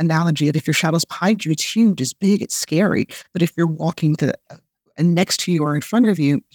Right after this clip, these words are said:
you can see it and you can be more aware of how it might be showing up for you in your parenting, in your life, in every aspect of how you show up. And I think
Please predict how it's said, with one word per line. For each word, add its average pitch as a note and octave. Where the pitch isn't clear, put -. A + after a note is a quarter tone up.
you G3
can -
see G3
it G3+
and E3
you G#3
can G3
be D3+
more D3
aware C#3+
of D3+
how D3
it E3
might D3
be D#3+
showing D3+
up G3
for -
you D3
in C#3+
your D3
parenting, E3+
in D3
your D#3
life, D3+
in E3
every D3+
aspect E3
of D#3
how C#3+
you C#3+
show -
up. A3
And F3
I E3
think E3+